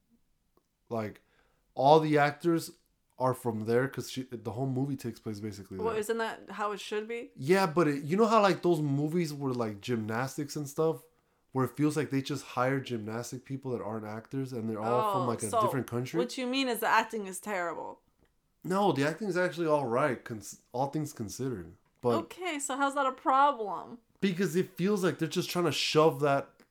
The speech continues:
Speaker 1: like, culture down my throat. That's what it feels like.
Speaker 2: Okay.
Speaker 1: So, like,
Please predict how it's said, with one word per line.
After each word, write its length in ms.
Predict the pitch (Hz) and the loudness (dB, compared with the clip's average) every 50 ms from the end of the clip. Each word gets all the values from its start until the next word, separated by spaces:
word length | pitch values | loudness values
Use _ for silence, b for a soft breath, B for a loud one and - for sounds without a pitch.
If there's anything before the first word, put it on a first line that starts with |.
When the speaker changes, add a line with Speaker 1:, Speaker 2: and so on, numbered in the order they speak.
| _ _ _ - - - | _ _ _ -16 -6 -2
Speaker 1:
like, 200 | 135 123 117 - | 0 0 0 -2
culture 460 | - - 139 147 151 151 147 - 151 | -4 0 4 4 4 4 4 0 -2
down 240 | 135 131 135 139 139 | 2 2 2 2 4
my 120 | 139 120 104 92 - - | 2 0 -2 -4 -8 -6
throat. 400 | - 113 127 127 117 98 82 - _ _ _ | -2 0 2 2 2 0 -2 -8 _ _ _
That's 140 | - - | -14 -8
what 100 | 131 131 | -6 -4
it 80 | 123 113 | -4 -4
feels 320 | - - 123 120 117 110 | -4 -2 -2 -2 -2 -2
like. 260 | 101 95 85 85 80 - _ - - | -6 -8 -12 -14 -14 -18 _ -14 -12
Speaker 2:
Okay. 600 | 175 175 165 170 - - 190 - - - 233 247 _ _ _ _ _ _ _ _ _ _ _ _ _ _ _ _ _ _ _ _ - | -12 -10 -12 -12 -14 -16 -18 -16 -16 -16 -18 -20 _ _ _ _ _ _ _ _ _ _ _ _ _ _ _ _ _ _ _ _ -8
Speaker 1:
So, 440 | - - 139 135 127 120 113 - - _ _ _ _ _ _ _ _ _ _ _ _ _ _ _ _ _ _ _ _ | -2 0 2 2 2 2 0 -4 -8 _ _ _ _ _ _ _ _ _ _ _ _ _ _ _ _ _ _ _ _
like, 320 | - 127 123 113 - - | -2 0 0 -2 -4 -10